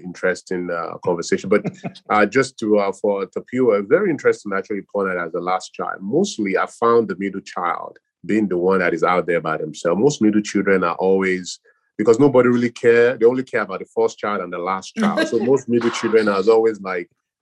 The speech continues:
Speaker 1: on their own. They'll do all the craziest things. 'Cause most of the people I've met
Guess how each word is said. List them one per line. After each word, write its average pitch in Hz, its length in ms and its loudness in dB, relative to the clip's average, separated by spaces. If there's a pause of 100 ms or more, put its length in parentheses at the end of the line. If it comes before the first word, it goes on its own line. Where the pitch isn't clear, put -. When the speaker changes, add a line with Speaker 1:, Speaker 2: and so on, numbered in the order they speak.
Speaker 1:
on 98 200 -2
their 98 140 0
own. 98 360 0
They'll 98 160 0
do 110 400 -6 (160)
all 117 180 2
the 101 80 -2
craziest 98 640 0
things. 85 260 -2
'Cause - 100 -6 (400)
most 170 160 2
of - 80 2
the 143 80 0
people 131 140 2
I've 95 200 0
met 107 280 2